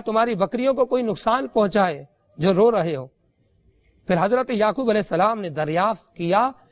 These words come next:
کہ مجھے یوسف علیہ السلام نظر نہیں آ رہے، میرا بیٹا کہاں ہے؟ تو بھائیوں نے روتے ہوئے کہا کہ ہم لوگ کھیلتے کھیلتے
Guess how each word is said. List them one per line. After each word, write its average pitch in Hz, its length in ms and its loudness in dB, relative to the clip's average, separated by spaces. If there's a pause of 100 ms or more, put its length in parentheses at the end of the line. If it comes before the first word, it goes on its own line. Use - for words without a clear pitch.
(420)
کہ 208 220 2
مجھے 175 340 0
یوسف 214 560 0 (560)
علیہ 156 180 -2
السلام 156 380 0 (360)
نظر 185 280 2
نہیں 269 220 2
آ 196 140 0
رہے، 147 100 -12 (840)
میرا 196 220 2
بیٹا 190 320 -2
کہاں 233 300 0
ہے؟ 147 160 -6 (960)
تو 185 100 0
بھائیوں 220 340 0
نے 160 140 -6 (720)
روتے 240 280 4
ہوئے 208 200 0
کہا 165 480 0 (1040)
کہ 185 60 0
ہم 202 260 -2
لوگ 240 300 0
کھیلتے 226 460 -2
کھیلتے 196 440 -4